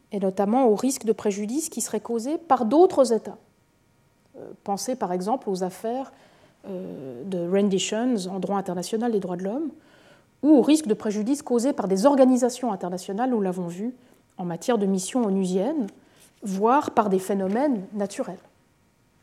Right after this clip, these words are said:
Quant à eux, enfin, les bénéficiaires de la diligence due ne sont plus déterminés comme autrefois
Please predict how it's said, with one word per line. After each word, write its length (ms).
Quant 140
à 180
eux, 160
enfin, 380
les 100
bénéficiaires 720
de 80
la 100
diligence 540
due 180
ne 100
sont 180
plus 200
déterminés 540
comme 220
autrefois 520